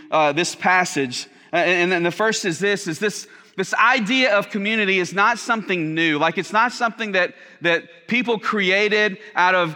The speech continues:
uh, "Hey, let's, we have all these people that are Christians, let's get together and form a church." Th-, this is actually, the idea of community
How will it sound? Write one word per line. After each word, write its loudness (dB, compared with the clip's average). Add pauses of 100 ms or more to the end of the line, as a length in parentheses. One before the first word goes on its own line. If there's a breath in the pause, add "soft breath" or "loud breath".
(160)
uh, 2
"Hey, 2
let's, -2 (180 loud breath)
we -2
have 2
all 2
these -2
people -2
that 2
are 2
Christians, -4
let's -2
get -2
together 0
and 0
form -2
a 0
church." 0 (220 loud breath)
Th-, 0
this 0
is -2
actually, 2
the 0
idea 2
of -4
community -2